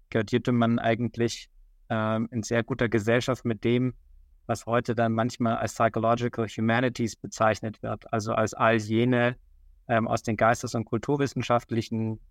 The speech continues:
äh, Disziplinen kommenden Ansätze, ähm, die sich eben um psychologische Erkenntnisse bemühen. Ähm, einen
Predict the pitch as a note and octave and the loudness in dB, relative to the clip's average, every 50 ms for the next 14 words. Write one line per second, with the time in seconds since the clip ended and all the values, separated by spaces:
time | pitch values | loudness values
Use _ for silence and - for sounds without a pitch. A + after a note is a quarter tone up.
0 | _ _ _ _ _ - D3+ A#2+ A2 - B2 - - A#2+ G#2 - - B2+ B2+ C3 | _ _ _ _ _ -4 -2 -2 -2 -2 -4 -4 -4 -6 -6 -2 0 2 2 4
1 | B2+ B2 A2 - - A#2+ B2 A#2+ A#2 A2+ A#2 - - A#2+ B2+ A#2 A#2 A#2+ A2+ - | 2 2 0 0 0 0 2 2 2 2 0 0 0 0 0 2 2 0 -2 -2
2 | - A#2+ A2+ A2 - _ _ _ _ _ _ _ _ _ - - - A#2 A2 G#2 | -2 -2 -2 -4 -4 _ _ _ _ _ _ _ _ _ -12 -6 -2 -2 0 0
3 | G#2+ G#2 G2+ - A#2+ A2 A#2 A2 G#2 - - - - A2+ G#2 A2 A#2 - A2 G2+ | 0 -2 0 0 0 2 0 -2 -4 -4 -6 -4 -2 -2 0 -2 -4 -4 -6 -4
4 | - - A2+ G2+ A2 G2+ A2 A2 G#2+ A#2 - - A2+ - A2+ - - - A2 A2+ | -2 0 0 0 0 0 0 0 0 -2 -2 -2 -4 -4 -4 -4 -2 -2 -2 0
5 | A#2 A#2+ A2+ G#2 - - G#2+ G#2 G2 G2+ _ _ _ _ _ _ _ _ - - | 0 -2 -4 -4 -4 -6 -8 -8 -8 -12 _ _ _ _ _ _ _ _ -6 -2
6 | G#2 G#2+ A2 A2 A2 G#2+ G#2+ G2+ - - - - _ _ _ _ _ _ _ _ | -2 0 0 0 0 0 -2 -4 -6 -12 -20 -20 _ _ _ _ _ _ _ _
7 | _ _ _ _ _ _ _ _ - - C#3+ B2 B2 B2 C3 C3+ - - C3+ C3+ | _ _ _ _ _ _ _ _ -6 -2 -2 0 0 0 -2 -4 -4 -4 -2 -2
8 | D#3 E3+ F3 E3+ E3+ E3 | -2 -2 -2 -2 -4 -4